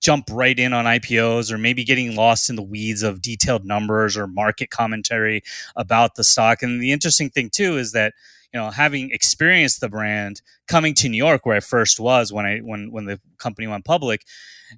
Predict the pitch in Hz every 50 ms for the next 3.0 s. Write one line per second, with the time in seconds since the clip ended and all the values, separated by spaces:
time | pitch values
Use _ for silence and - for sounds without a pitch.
0 | _ - - - _ _ _ _ - 175 202 214 202 175 160 147 143 127 120 120
1 | 131 131 120 107 101 104 95 95 101 - - 117 98 135 127 117 110 107 104 101
2 | 101 101 92 - - 160 135 113 101 98 98 101 104 104 95 92 - - -